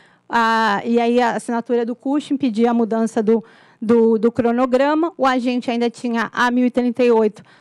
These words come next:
logo em seguida, em, em quinze de, eh, de agosto de vinte e dois, alterando, eh, o entendimento,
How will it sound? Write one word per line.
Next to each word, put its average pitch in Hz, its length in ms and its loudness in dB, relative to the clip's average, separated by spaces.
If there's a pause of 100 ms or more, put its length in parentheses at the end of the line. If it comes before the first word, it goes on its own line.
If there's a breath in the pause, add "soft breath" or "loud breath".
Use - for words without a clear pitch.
(140 soft breath)
logo 240 300 2
em - 20 -4
seguida, 220 560 -2
em, 226 160 -4 (180)
em 233 140 0
quinze 240 300 2
de, 226 180 2
eh, 208 540 0
de 202 80 0
agosto 208 320 0
de 226 80 0
vinte 226 240 0
e 254 40 -2
dois, 247 380 0 (320 soft breath)
alterando, 233 760 -2 (800)
eh, 226 220 4
o 233 80 2
entendimento, 220 800 -2